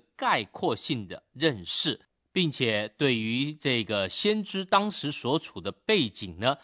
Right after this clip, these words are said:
有所了解。那么这样子呢，在我们讲解圣经的时候，或者，呃，在这个分享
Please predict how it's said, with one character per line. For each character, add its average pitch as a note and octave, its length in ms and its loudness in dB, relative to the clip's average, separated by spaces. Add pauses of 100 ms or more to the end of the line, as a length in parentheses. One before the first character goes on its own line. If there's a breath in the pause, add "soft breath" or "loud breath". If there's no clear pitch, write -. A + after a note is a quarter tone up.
(120 soft breath)
有 C3+ 160 2
所 G#2+ 220 -2
了 F2+ 200 0
解。 F#2+ 280 -8
那 C3 80 -2
么 C3+ 100 0
这 B3 160 2
样 A3 220 8
子 A2 100 -4
呢， B2+ 180 2 (160 loud breath)
在 B2+ 200 6
我 G#2+ 100 4
们 A2 180 -2
讲 A#2+ 300 2
解 G#2+ 180 -2
圣 D#3+ 300 0
经 F3+ 160 -4
的 F3+ 100 2
时 A2 220 -4
候， A#2+ 260 0 (100)
或 B2+ 140 4
者， G2+ 240 0 (200 soft breath)
呃， F#2 240 4
在 G2 500 0
这 A2 100 -6
个 F#2+ 160 -2
分 A#3+ 320 2
享 F2+ 320 0